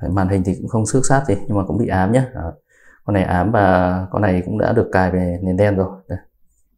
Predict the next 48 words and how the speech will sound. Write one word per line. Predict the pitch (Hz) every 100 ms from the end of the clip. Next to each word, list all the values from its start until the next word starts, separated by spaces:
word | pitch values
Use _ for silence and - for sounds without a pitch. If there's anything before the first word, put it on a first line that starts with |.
| - - - - - _ -
ram | - 98 95
bốn | 90 104
gi, | 110 107 -
bộ | -
nhớ | 87 87
trong | 101 95
của | 90
nó | 82 85 95
là | 87 92 _ _ _ -
ba | 101
mươi | 98
hai | 101 101
gi. | 117 113 - _ -
Đấy. | 98 - _ _ _ _ _
Đây, | 95
màn | 98 87
ám | 87 90
cài | - 92
về | 87
nền | 87
đen | 87 98
nhìn | 95 85 85
rất | 117
là | 104 -
phê | 110 95
nhá. | 104 101 -
Đó. | 92 80 - _ _ _ - - _ _ _ _ _ _ _ _ -
Bán | 95
cho | 95
người | 107 98
là |
một | 92
triệu | 92 117 -
này. | 107 - - _ - - - - - _ _ - - - _ -
Con | 123
này | 110
là | 101
con | 117 117
Note | 143 123
năm | 117
này, | 104 98 -
email | 120 117 113
của | 98
nó | 92
là | 113 98 95 - -
bảy | 101 90
ba | 107 107
lăm, | 117